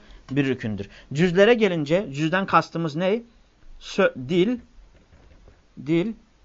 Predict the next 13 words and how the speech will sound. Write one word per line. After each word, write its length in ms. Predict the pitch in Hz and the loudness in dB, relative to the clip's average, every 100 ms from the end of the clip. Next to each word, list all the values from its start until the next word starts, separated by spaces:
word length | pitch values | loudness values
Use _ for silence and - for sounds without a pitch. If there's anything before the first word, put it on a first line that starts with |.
| _ - | _ -4
kalp, 380 | 165 170 233 233 _ _ _ _ _ _ _ _ _ _ _ _ _ _ _ _ _ - | 2 4 2 -6 _ _ _ _ _ _ _ _ _ _ _ _ _ _ _ _ _ -2
başka? 440 | 135 - 196 208 - _ _ _ _ _ _ _ _ _ _ _ _ _ _ _ _ _ 127 | -2 -2 -4 -6 -10 _ _ _ _ _ _ _ _ _ _ _ _ _ _ _ _ _ -8
Dil, 160 | 139 - | -6 -8
kalp, 260 | - 175 208 _ _ _ _ | 0 0 0 _ _ _ _
e, 300 | - 117 110 | -4 -4 -2
dil, 180 | 143 101 - _ - | -4 -4 -8 _ -14
dil, 200 | 131 117 - | -12 -12 -12
diz 200 | 135 123 | -12 -12
yazdım. 340 | 95 95 98 104 | -10 -12 -10 -6
Dil, 200 | 147 202 - _ | -6 -8 -14 _
kalp, 260 | - 165 202 - | 0 0 0 -2
amel. 300 | 135 104 92 _ - _ _ _ _ _ _ _ _ _ _ _ _ _ _ _ _ | 0 -2 -6 _ -20 _ _ _ _ _ _ _ _ _ _ _ _ _ _ _ _
Tamam. 300 | 135 202 | -4 -4